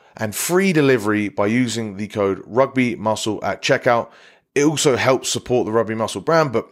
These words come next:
more importantly, it helps support your brand, your personal brand, your personal everything if you use the lawnmower um, with, from the guys at Manscaped and use the code rugby muscle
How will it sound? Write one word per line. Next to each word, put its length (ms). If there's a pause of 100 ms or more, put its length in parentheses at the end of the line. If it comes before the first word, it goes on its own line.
(320)
more 220
importantly, 540
it 100
helps 260
support 460
your 240
brand, 400
your 160
personal 540
brand, 280
your 160
personal 640 (640)
everything 560 (520)
if 360
you 140
use 520 (100)
the 480
lawnmower 720 (840)
um, 400
with, 260
from 180
the 80
guys 280
at 100
Manscaped 580
and 200
use 220
the 80
code 320
rugby 640
muscle 560